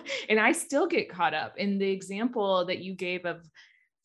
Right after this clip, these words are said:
a group coaching program is something we both were really hung up on, and it looked very different. But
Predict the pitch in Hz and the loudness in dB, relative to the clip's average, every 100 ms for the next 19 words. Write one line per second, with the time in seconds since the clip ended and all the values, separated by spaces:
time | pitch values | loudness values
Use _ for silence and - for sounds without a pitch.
0 | - 196 185 208 208 - 190 190 185 175 | 4 4 8 8 6 -2 -2 -2 -6 -6
1 | 180 170 165 156 160 - 170 190 185 185 | -6 -4 -4 -4 -4 -6 -4 -4 -4 -4
2 | 175 175 165 170 165 170 170 160 160 156 | -4 -4 -2 -2 -2 -2 -6 -4 -4 -6
3 | 160 165 156 156 160 147 151 160 170 175 | -8 -8 -8 -6 -6 -6 -6 -6 -2 -2
4 | - 180 185 - 180 165 165 165 156 - | -2 -2 -2 -4 -2 0 -2 -4 -6 -2
5 | 180 202 202 196 180 | 0 0 0 0 0